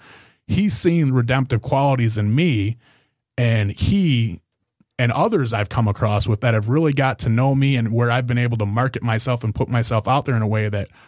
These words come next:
I am redeemed. I'm showing it. I'm doing it in the community. I'm doing the work. I'm not just, like, some smoke and mirror show. I'm out there doing stuff, uh, to better not just myself, but my community. He gave me an opportunity. So I think that's the part where we've gotta kinda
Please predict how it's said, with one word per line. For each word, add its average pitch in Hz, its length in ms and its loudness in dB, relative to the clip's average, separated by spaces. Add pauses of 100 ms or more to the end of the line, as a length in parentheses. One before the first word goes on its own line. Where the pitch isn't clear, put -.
(160)
I 117 140 2
am 190 240 2
redeemed. - 540 -10 (380)
I'm 113 120 2
showing 143 400 0
it. 92 80 -6
I'm 107 140 0
doing 147 280 4
it 117 80 0
in 110 60 -10
the 92 60 -8
community. 98 400 -6
I'm 104 120 -2
doing 143 280 2
the 110 60 0
work. 98 260 -4
I'm 117 120 0
not 131 240 2
just, 123 200 -4
like, 113 160 0
some 117 200 -2
smoke 123 320 0
and 113 80 0
mirror 110 180 0
show. 147 380 2
I'm 180 160 -2
out 139 160 0
there 113 120 0
doing 151 260 -2
stuff, 104 420 -2 (560)
uh, 104 220 2
to - 140 -2
better 107 480 0 (120)
not 139 240 2
just - 180 0
myself, 127 540 0
but - 120 -8
my 110 140 0
community. 120 520 0 (340)
He 196 180 0
gave 165 220 0
me 131 140 2
an 117 100 2
opportunity. - 760 -6 (560)
So 135 180 0
I 127 120 2
think 160 420 0 (880)
that's 165 260 0
the 147 80 2
part 151 260 2
where 127 100 0
we've 120 220 0
gotta 127 220 2
kinda 113 380 0